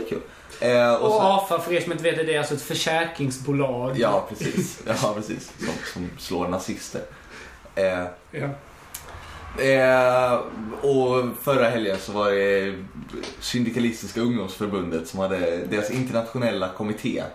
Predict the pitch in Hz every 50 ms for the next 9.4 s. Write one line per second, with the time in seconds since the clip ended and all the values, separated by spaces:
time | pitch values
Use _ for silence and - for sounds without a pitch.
0 | - - - - 101 95 95 92 85 - - 92 82 85 - - - - - -
1 | 73 71 - - - 104 87 82 - - - - - - - - - 90 - -
2 | - - - - - 85 87 92 98 98 92 117 135 - - - - - - -
3 | - - - - - 107 104 107 107 98 95 90 92 90 95 95 - - - -
4 | - - 113 104 - - - - - - - - - - - - - - - -
5 | - - - - - - - - - - - - - - - - - 143 147 -
6 | 165 175 170 160 165 220 269 - - - - - - - - - - - - -
7 | - - - 147 143 139 147 170 190 147 - 95 85 82 95 95 - - - -
8 | - - 123 123 117 101 92 87 95 98 104 101 - - - - 110 107 107 -
9 | - - 107 95 92 92 90 90